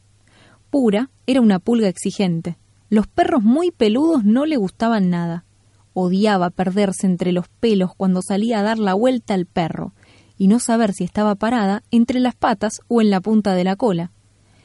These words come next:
Así que a la segunda vez que se perdió, decidió mudarse a un perro menos confuso y saltó, lógicamente, a uno que tenía el pelo tan corto que casi parecía pelado.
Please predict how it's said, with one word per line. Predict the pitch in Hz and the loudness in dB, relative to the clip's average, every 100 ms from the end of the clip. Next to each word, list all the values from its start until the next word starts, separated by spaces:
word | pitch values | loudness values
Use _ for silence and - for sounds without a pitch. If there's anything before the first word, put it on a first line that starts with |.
| _ _ - | _ _ -8
Así | 302 - 349 | -4 -2 -2
que | 330 | 0
a | |
la | 202 | 0
segunda | - 190 254 311 285 | -2 -2 0 2 2
vez | 175 170 | 2 -2
que | - 185 | -4 -4
se | 190 | -4
perdió, | 190 220 285 349 - _ _ _ | -4 -2 -2 -4 -6 _ _ _
decidió | 254 254 262 247 285 | -4 -2 0 0 2
mudarse | 262 196 208 208 233 | 2 2 0 0 -2
a | |
un | 226 | -2
perro | 220 185 180 208 - - | 0 -2 -2 -6 -6 -2
menos | 190 175 170 | 0 0 -2
confuso | - 208 - 302 - - - _ _ | -2 -2 -2 -4 -4 -10 -12 _ _
y | - 180 | -6 -4
saltó, | - 170 - 170 - _ _ | -4 -4 -2 -2 -4 _ _
lógicamente, | 190 185 180 208 285 240 180 - 240 _ _ _ | 0 0 -2 -4 0 0 0 -4 -10 _ _ _
a | 359 | 0
uno | 359 349 359 | 2 2 0
que | 285 | -2
tenía | 202 196 196 | 0 0 0
el | 196 190 | -2 -2
pelo | 185 180 180 _ _ | -2 -2 -4 _ _
tan | 427 392 240 | -6 0 -2
corto | 233 339 359 294 196 - _ _ _ _ | 0 -4 -2 -2 -2 -4 _ _ _ _
que | 196 | -4
casi | 190 196 - 202 | -2 -6 -4 -4
parecía | 175 175 - 190 175 | -2 -4 -4 -2 -2
pelado. | 170 170 160 160 | -2 -2 -4 -6